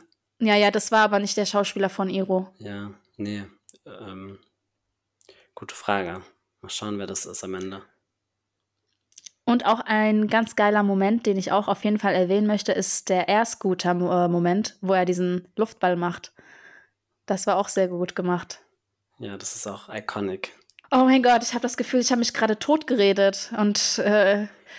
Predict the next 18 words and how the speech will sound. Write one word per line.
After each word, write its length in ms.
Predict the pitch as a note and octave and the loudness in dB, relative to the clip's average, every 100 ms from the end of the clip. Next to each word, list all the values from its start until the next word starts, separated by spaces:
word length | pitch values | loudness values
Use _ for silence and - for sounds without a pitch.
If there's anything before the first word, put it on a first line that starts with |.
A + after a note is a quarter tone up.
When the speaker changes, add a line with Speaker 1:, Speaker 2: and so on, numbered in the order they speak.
| - - _ - | -20 -20 _ -6
Speaker 1:
wahrscheinlich 360 | G3 A3+ A3 | 0 2 2
denken 260 | - A3 A3 | 2 0 2
die 60 | G#3 | 2
jetzt 160 | G#3 | 2
alle 140 | G#3+ G#3 | 2 2
auch, 100 | - | 0
„Bitte 240 | A3 G#3+ | -4 -2
halt 140 | G#3 | -2
die 60 | G#3 | -2
Klappe. 400 | - A#3 A3 A3+ | -2 -2 2 0
<laughs> 380 | C#4+ C4+ - - | 0 -6 -12 -2
Wir 100 | A3+ | 0
haben's 140 | G#3+ | 2
verstanden, 560 | A3+ - - A#3 A#3 A3+ | 0 -2 0 -2 -2 -2
du 80 | G#3+ | -2
bist 120 | G#3 | 0
aufgeregt, 480 | A3+ - - A3+ G#3+ | 0 0 -2 -2 -2
okay.“ 440 | G3+ A3+ G3+ G3 | -2 2 2 0